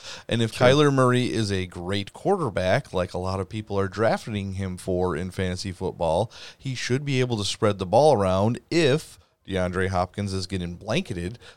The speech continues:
Speaker 1: by, say, the Seattle Seahawks and Jamal Adams shadowing DeAndre
Speaker 2: <laughs>
Speaker 1: Hopkins.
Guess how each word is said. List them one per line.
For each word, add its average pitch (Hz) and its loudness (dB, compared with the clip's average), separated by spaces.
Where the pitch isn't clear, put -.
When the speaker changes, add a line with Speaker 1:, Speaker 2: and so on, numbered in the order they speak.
Speaker 1:
by, 127 -2
say, 101 0
the 107 -8
Seattle 101 -4
Seahawks 131 -2
and 151 0
Jamal 120 4
Adams 160 4
shadowing 123 0
DeAndre 101 2
Speaker 2:
<laughs> - -2
Speaker 1:
Hopkins. 95 0